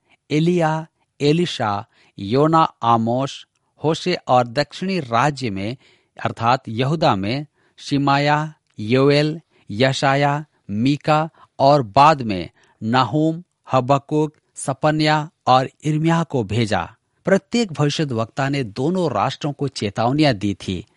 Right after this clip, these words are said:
कि यदि वे अपनी दुष्टता का त्याग करके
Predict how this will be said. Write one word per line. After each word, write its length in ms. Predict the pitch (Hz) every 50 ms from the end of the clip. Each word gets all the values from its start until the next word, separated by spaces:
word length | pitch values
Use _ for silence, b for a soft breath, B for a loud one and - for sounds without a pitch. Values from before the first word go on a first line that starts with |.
| b b b b _
कि 220 | 135 123 113 123
यदि 200 | 151 165 202 214
वे 160 | 202 190 180
अपनी 380 | 170 - - 127 - 139 139 127
दुष्टता 480 | 107 107 120 117 - - - 151 151
का 160 | 147 - 127 117
त्याग 360 | - _ - 113 113 123 135 - _
करके 520 | - 131 127 120 - - 95 90 95 127